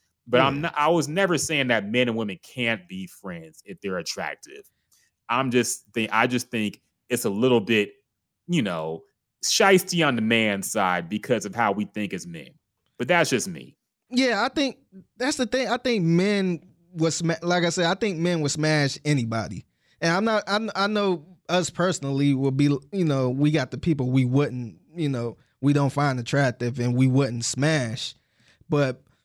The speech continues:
Speaker 2: nine times out of ten, men will smash anybody. They will smash any woman, ugly or not. <laughs> As long as they got a nice body and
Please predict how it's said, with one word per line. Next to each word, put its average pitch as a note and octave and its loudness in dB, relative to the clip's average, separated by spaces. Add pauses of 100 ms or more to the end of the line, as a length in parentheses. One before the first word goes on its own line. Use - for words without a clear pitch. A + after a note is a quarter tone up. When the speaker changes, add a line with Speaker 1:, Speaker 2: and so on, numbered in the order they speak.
(280)
Speaker 2:
nine A3+ 0
times A#3 0
out A3 0
of E3+ -8
ten, G3 2
men F#3+ 2
will E3 4
smash E3+ 0
anybody. D#3+ 0
They F#3+ 2
will F#3+ 2
smash E3+ 0
any E3+ 2
woman, C3+ 2 (120)
ugly D#3+ 2
or C#3 2
not. C3 0 (260)
<laughs> - 0 (300)
As C#3 0
long D#3+ 4
as D#3 2
they D#3+ 2
got D#3 0
a C#3+ -2
nice D#3+ 2
body D3 0 (160)
and C3+ -4